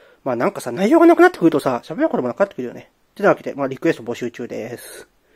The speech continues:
で、またなんかちょっとね、やれることがあったら、やろうかなと。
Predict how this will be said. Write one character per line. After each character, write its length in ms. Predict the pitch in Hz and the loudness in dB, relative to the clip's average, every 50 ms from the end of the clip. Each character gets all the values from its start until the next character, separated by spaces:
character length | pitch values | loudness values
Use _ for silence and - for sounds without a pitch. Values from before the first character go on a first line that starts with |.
| _ _ _ _ | _ _ _ _
で、 80 | - 185 | 0 0
ま 80 | 190 | 2
た 80 | - 208 | 4 4
な 80 | 214 214 | 2 2
ん 40 | |
か 80 | 196 - | 2 0
ち 60 | - | -2
ょ 40 | 147 | -6
っ 20 | |
と 80 | - 120 | -8 -12
ね、 160 | 123 - - _ _ _ _ _ _ _ _ _ | -14 -14 -16 _ _ _ _ _ _ _ _ _
や 100 | 143 135 | 0 2
れ 80 | 139 | 2
る 60 | 143 | 2
こ 80 | 143 - | 2 2
と 80 | 147 147 | -2 -2
が 80 | 127 | -4
あ 20 | - | -6
っ 40 | |
た 80 | - 117 | -10 -12
ら、 80 | - - - _ _ _ _ _ _ - - _ _ _ _ _ _ - - - _ _ _ - | -16 -16 -20 _ _ _ _ _ _ -20 -20 _ _ _ _ _ _ -20 -20 -20 _ _ _ -6
や 80 | 143 139 | -4 -4
ろ 60 | 139 | -2
う 20 | |
か 100 | - - | -4 -6
な 100 | 120 117 | -10 -12
と。 80 | 113 | -14